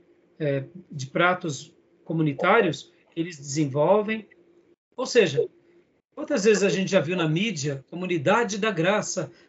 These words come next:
faz não sei o quê. Não, não sai na mídia. Mas vai ver o que eles fazem no dia a dia. Uma igreja brilhante. Aí eu falava pro, pro, pro Júnior, por acaso, olha, não foi de propósito, eu ganhei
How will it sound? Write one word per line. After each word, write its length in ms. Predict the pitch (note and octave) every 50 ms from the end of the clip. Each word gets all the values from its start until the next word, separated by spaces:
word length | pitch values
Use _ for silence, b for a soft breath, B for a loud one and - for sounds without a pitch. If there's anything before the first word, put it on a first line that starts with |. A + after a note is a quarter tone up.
| b
faz 280 | _ - F#3+ A3 G#3+ F#3+
não 80 | G#3 -
sei 120 | - A3+
o 40 | G3+
quê. 60 | C#4
Não, 240 | C4+ B3 B3+ C#4 C#4+
não 120 | C4+ B3
sai 200 | - - A#3+ B3
na 80 | C4 C4
mídia. 400 | F#3 D#3 C#3+ C3 B2 B2+ C3 - _ _ _ _ _ _ _ _ _ _ _ _ -
Mas 160 | E3+ E3 -
vai 160 | G#3 A3 A#3
ver 260 | - F#3 G3+ G3+ G3
o 60 | F#3
que 140 | F3+ - G3
eles 160 | F3+ E3+ -
fazem 300 | - F3 E3 D#3+ D3 D#3+
no 60 | D3+ C3+
dia 140 | C#3 D#3
a 20 | C#3+
dia. 320 | B2+ B2+ C3+ C3+ B2+ - - b b b b b _
Uma 60 | - A3
igreja 300 | G3 A3 A#3 A#3 A#3+ A#3
brilhante. 440 | G3+ A3+ A#3 F#3 E3+ E3 D#3+ A#3+
Aí 240 | A#3 A3 G#3+ A3 G#3+
eu 80 | G#3 G3+
falava 340 | - G#3+ G3+ G3 F#3+ F#3+ -
pro, 400 | - F3 F3 F3 E3+ D#3+ C#3 C3+ - _ _ _
pro, 400 | D#3+ D3+ D3 C#3+ C#3 C3+ C3 - - - _ _ _ _
pro 100 | D#3 -
Júnior, 360 | B2+ F#3+ A#3 A#3+ G#3 C#3+ b b b b b b _ _
por 160 | - C#4+ D#4 D#4+
acaso, 480 | B3 - - G3+ F3+ D#3 C#3 B2+ F3
olha, 160 | G3+ G#3+ G#3
não 80 | F#3+ E3
foi 120 | - A3
de 80 | G3+ -
propósito, 560 | - A3 A3 G#3 G#3 F3+ D#3 C#3+ - - b b b b b b b b
eu 120 | - F#3
ganhei 560 | F#3 F3+ G#3+ G#3+ G#3 G#3 G#3 A3+ G3+ - -